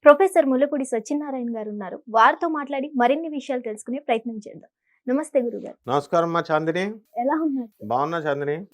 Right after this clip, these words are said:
Speaker 1: గురుగారు, జూలై నెల వస్తుంది కాబట్టి
Speaker 2: Hmm.
Speaker 1: ఈసారి ఏ ఏ రాశుల వారికి ఎలా ఉండబోతుంది అంటారు?
Speaker 2: మనకి ఈ జూలై నెల రెండు వేల ఇరవై ఐదో సంవత్సరంలో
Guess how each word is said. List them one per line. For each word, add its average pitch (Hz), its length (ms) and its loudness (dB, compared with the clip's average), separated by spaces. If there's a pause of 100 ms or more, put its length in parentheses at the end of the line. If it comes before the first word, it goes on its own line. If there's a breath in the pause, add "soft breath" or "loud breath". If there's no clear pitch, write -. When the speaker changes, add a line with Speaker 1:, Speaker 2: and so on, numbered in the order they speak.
(240)
Speaker 1:
గురుగారు, 330 480 6 (140)
జూలై 277 340 12
నెల 294 200 6
వస్తుంది 254 480 4
కాబట్టి 220 540 0 (120)
Speaker 2:
Hmm. 220 100 0
Speaker 1:
ఈసారి 302 440 10
ఏ 269 340 12
ఏ - 20 8
రాశుల 254 420 4
వారికి 240 260 -4
ఎలా 240 240 6
ఉండబోతుంది 220 600 0
అంటారు? 202 360 -8 (400)
Speaker 2:
మనకి 170 540 2 (520)
ఈ 147 120 2
జూలై 185 360 10
నెల 196 420 8
రెండు 151 200 6
వేల 180 180 8
ఇరవై 151 360 6
ఐదో 156 380 6
సంవత్సరంలో 135 720 0